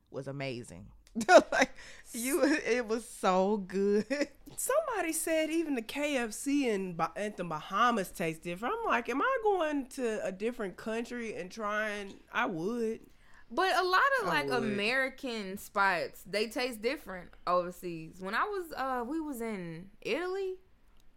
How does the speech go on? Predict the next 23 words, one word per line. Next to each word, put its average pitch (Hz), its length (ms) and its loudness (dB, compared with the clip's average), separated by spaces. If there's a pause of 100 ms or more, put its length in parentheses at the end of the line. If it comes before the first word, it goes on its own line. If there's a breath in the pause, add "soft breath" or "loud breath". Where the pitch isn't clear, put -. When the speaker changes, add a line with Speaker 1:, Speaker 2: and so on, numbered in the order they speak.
(160)
Speaker 1:
I 196 40 -4
can 220 40 4
see 254 80 6
Speaker 3:
McDonald's 262 440 4
Speaker 1:
that. 277 60 -4
Speaker 3:
was 277 100 -2
different. 277 960 -4
Speaker 1:
Mm-hmm. 156 600 -6
Yeah, 143 180 2
Speaker 3:
Uh, 190 220 4
Speaker 1:
it's 175 100 4
Speaker 3:
Burger 160 260 10
Speaker 1:
always 277 180 4
Speaker 3:
King 277 280 0
Speaker 1:
different. 269 80 -4
Speaker 3:
was 262 140 0
different. 262 1080 -4 (380)
Speaker 1:
Yeah, 151 140 -2
when 160 140 -2
I 220 60 0
went 180 160 -4
to - 40 -12
Korea, 131 640 -6